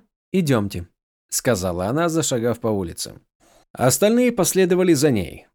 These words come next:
подобрав по пути Парлина и Золотца. Вивена не стала ждать, пока Чурбан продолжит путь в толпе. Чем меньше она зависит от безжизненного, тем лучше.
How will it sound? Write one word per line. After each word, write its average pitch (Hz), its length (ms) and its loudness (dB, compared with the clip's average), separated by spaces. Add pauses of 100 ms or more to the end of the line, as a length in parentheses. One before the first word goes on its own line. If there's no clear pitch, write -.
(140)
подобрав 101 520 2
по 165 120 2
пути 160 280 0
Парлина 143 640 0
и - 20 2
Золотца. 107 540 0 (560)
Вивена 160 440 2
не 214 140 0
стала 208 320 0
ждать, 175 280 -2
пока 165 240 0
Чурбан 139 460 0
продолжит 127 600 0
путь 139 160 -4
в - 80 -10
толпе. 117 440 0 (480)
Чем 123 240 -2
меньше 165 360 2
она 156 160 0
зависит 117 460 0
от 110 120 0
безжизненного, 123 840 -2
тем 135 160 -2
лучше. 120 540 -4